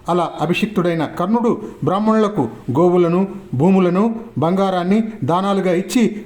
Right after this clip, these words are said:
వారి ఆశీర్వాదాలు అందుకున్నాడు. రాజులందరూ రాధేయుణ్ణి ప్రస్తుతించారు, పొగిడారు. సేనా నాయకుడైన కర్ణుడు రెండవ సూర్యుని వలె దివ్య కాంతులతో ప్రకాశించాడు. అంతటా కర్ణుని ఆజ్ఞానుసారం సూర్యోదయం వేళకల్లా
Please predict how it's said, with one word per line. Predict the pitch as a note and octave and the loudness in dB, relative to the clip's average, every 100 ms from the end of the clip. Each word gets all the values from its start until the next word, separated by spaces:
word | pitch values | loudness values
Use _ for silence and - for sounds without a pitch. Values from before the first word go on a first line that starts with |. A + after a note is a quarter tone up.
| E3 | -2
వారి | E3+ E3 - | -2 -2 -4
ఆశీర్వాదాలు | F3+ F#3 G#3 F3+ E3+ E3+ D3+ D3+ | -4 0 0 0 0 -2 -4 -2
అందుకున్నాడు. | E3 F3+ F3 D#3 C3+ A2+ A2+ - - D3+ | 0 2 0 0 -2 -4 -8 -14 -12 -4
రాజులందరూ | F#3 F#3 G3 G3 G3 D#3 - - | -2 0 2 2 0 -2 -6 -6
రాధేయుణ్ణి | E3 F#3 F#3+ F#3+ F#3 F3 | -4 0 0 2 4 2
ప్రస్తుతించారు, | C#3+ - - G3+ G3+ A3 A3+ G3+ F3+ C3+ | 0 -6 -6 -4 -2 0 0 0 -2 -2
పొగిడారు. | G#2+ - G3 A#3 G3+ C#3+ A2 - - - - | -4 -2 0 2 0 -2 -6 -8 -18 -16 -2
సేనా | F#3 F3+ | 0 0
నాయకుడైన | D#3+ E3+ F3 F3 E3+ | 0 0 0 0 0
కర్ణుడు | D#3 G3 A3 A3+ F3+ - - - | -2 0 0 2 0 -4 -8 -2
రెండవ | F3+ F3+ D#3 | 0 0 0
సూర్యుని | - G3+ G#3+ G#3 | 0 2 2 2
వలె | G#3+ G#3+ F3+ - - | 2 0 -2 -6 -6
దివ్య | B2+ F3+ D3+ E3 - - | -2 0 0 -2 -4 -6
కాంతులతో | F#3+ G#3+ G#3+ G#3 G#3 G3+ G#3 - - - | -4 0 0 2 2 0 -6 -14 -20 -6
ప్రకాశించాడు. | G3+ G#3 A3+ A3+ G3 F3 C3+ A2 - - - | -4 -2 -2 0 0 0 -2 -6 -10 -20 -6
అంతటా | F#3 F#3+ F#3 D#3+ - - - | -4 -2 -2 -4 -6 -10 -6
కర్ణుని | F#3+ G3+ E3+ - | 0 0 0 -2
ఆజ్ఞానుసారం | F3 F3+ G3+ G3+ G#3+ G#3 F#3+ G#3 - - | -2 0 0 0 0 -2 -4 -8 -14 -4
సూర్యోదయం | G#3 G#3 G3+ G3 F3+ | 0 2 2 2 2
వేళకల్లా | D#3+ F#3+ G3 G#3 G#3 | 2 0 0 0 0